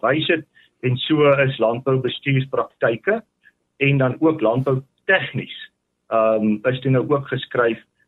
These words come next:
en die twee vakke word veral, ehm, by landbouskole aangebied, maar ons sien heiliglik 'n groot styging in getalle vir landboutegnologie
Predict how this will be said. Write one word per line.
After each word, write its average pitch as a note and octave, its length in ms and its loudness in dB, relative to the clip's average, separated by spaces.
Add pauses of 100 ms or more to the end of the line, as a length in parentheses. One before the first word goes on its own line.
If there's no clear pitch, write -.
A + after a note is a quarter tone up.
(100)
en A#2 220 -2
die C#3 180 -2
twee F3 260 2
vakke D3+ 340 0
word A2 320 0
veral, C#3 680 0 (180)
ehm, A2+ 360 2
by A2 140 0
landbouskole A#2+ 920 0
aangebied, D#3 640 -2 (480)
maar A#2+ 260 2
ons C3 260 2
sien D#3 160 2
heiliglik C3 600 0
'n A#2 60 0
groot D#3+ 480 2
styging C#3+ 520 0
in B2 120 0
getalle C3 560 0
vir B2 120 -2
landboutegnologie A#2+ 1200 -2